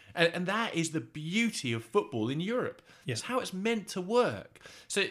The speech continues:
Speaker 1: take that away, and, and you're a prick.
Speaker 2: Should we be surprised, Jeff?
Speaker 1: No, we
Speaker 2: Like
Speaker 1: sh-, we shouldn't. It, it, it's inevitable, and we've let it happen. We've, we, we've, this is death by a thousand cuts. We've sleepwalked into a position where those who are in control of football have no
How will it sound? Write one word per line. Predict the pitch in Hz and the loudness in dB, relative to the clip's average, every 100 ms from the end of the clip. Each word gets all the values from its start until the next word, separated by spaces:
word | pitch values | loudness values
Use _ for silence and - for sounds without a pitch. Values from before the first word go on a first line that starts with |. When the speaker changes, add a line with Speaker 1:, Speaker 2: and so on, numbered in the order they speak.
| 160 | -2
Speaker 1:
take | - 220 - | 0 0 4
that | 165 | 4
away, | 139 120 107 | 4 4 4
and, | 101 107 | 2 -4
and | 107 104 110 - | -6 -6 -8 -6
you're | 113 98 | -2 -2
a | |
prick. | - - 120 - - - _ | -4 -6 -4 -6 -12 -20 _
Speaker 2:
Should | - 202 190 | -2 -2 0
we | 196 190 | 0 0
be | 156 147 143 143 135 _ _ _ | 2 2 2 0 -6 _ _ _
surprised, | - - - 123 110 - - - - | -10 -10 -4 -2 -2 -6 -18 -20 -20
Jeff? | - | -2
Speaker 1:
No, | 190 185 180 139 - - | 2 6 6 4 -4 -14
we | - - | -12 0
Speaker 2:
Like | 135 127 | 2 2
Speaker 1:
sh-, | - - | -2 -6
we | 165 | -4
shouldn't. | - 175 120 95 - | 2 0 0 -6 -2
It, | 165 180 | -2 0
it, | 180 180 | -2 2
it's | 180 | 2
inevitable, | 190 196 180 | 4 2 2
and | 156 | 2
we've | 190 175 | 2 4
let | 165 | 2
it | - | 2
happen. | 151 - 117 | -2 -2 -2
We've, | 139 143 | -2 8
we, | 165 | 8
we've, | 165 160 156 - - | 10 8 8 4 -2
this | 165 - | 2 2
is | 160 | 0
death | - 151 - | 0 -2 0
by | 147 135 | 0 2
a | |
thousand | 139 123 113 104 | 2 0 -2 -6
cuts. | - - | -8 -4
We've | 117 113 | -4 -2
sleepwalked | - - 175 175 160 135 110 123 | -4 -2 0 0 2 -2 0 -4
into | 117 117 | -4 -4
a | |
position | 110 117 113 92 95 | 0 0 0 -6 -4
where | 95 87 - - - - | -4 -4 -10 -20 -20 4
those | 120 131 131 131 | 6 8 6 2
who | 120 | 2
are | 113 | 2
in | 107 | 0
control | 110 - 117 101 | -6 0 0 0
of | - | -2
football | 101 95 92 | -6 -4 -4
have | 98 95 | -4 -2
no | 104 101 98 | 0 2 2